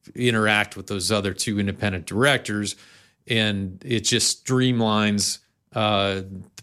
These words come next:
process there. So you've got the three committees. You wanna think about who is best on,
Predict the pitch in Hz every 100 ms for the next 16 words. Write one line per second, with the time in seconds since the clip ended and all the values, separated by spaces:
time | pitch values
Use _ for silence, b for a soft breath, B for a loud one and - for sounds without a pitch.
0 | - 110 104 95 107 90 - 98 85 90
1 | - 120 110 - B B 113 104 135 143
2 | 123 - 127 123 127 120 120 120 107 -
3 | B B B 104 110 117 - 131 127 123
4 | 117 117 113 120 120 120 107 - _ -
5 | 120 117 104 - 107 107 - 110 107 104